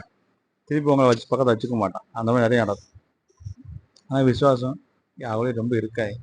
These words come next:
அது என்னைக்கும் உங்களை நல்லது பண்ணாது, காலத்தையும் நேரத்தையும் வீணடிக்காது. விசுவாசம் வந்து ஒரு லிமிட்டு தான், லிமிட்டை தாண்டி போகும்போது அது விஷமா மாறும். சரிங்களா? உங்க வாழ்க்கையை நீங்க மட்டும்தான் வாழணும். உதவி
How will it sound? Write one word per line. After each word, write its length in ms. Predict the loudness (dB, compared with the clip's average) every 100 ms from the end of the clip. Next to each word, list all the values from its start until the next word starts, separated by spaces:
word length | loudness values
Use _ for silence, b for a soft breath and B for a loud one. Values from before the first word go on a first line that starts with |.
| -18 -20 -20 _ _ _ _ -10
அது 140 | -4 -2
என்னைக்கும் 420 | 0 -2 -2 -4 -6 _ _ _ _ _ _ -16
உங்களை 320 | -8 -6 -8 -12 -20 -12
நல்லது 260 | -4 -2 -2
பண்ணாது, 280 | -6 -10 -12 _ _ _ _ _ _ _ _ _
காலத்தையும் 540 | 0 0 -2 -4 -2
நேரத்தையும் 340 | 0 0 -2 0
வீணடிக்காது. 460 | 0 -2 -4 -6 -10 -20 -20 _ _ _ _
விசுவாசம் 460 | -14 -4 -2 -2 -2
வந்து 140 | -2 -2
ஒரு 60 | 0
லிமிட்டு 260 | -2 -4 -6
தான், 140 | -10 _ _ _ _ _ -8
லிமிட்டை 200 | -4 -2
தாண்டி 180 | 0 0 -2
போகும்போது 260 | -2 -2 -2
அது 80 | -2
விஷமா 200 | -4 -6 -6
மாறும். 240 | -8 -12 -14 _ _ _ _ _ _
சரிங்களா? 320 | -18 -16 -16 -18 _ _ _ _ -20 -18 -18 -12 -4
உங்க 180 | 0 6 8
வாழ்க்கையை 340 | 8 6 0 0 2
நீங்க 160 | 4 4
மட்டும்தான் 300 | 2 2 2
வாழணும். 300 | 2 -2 -10 _ _ -2
உதவி 260 | 2 2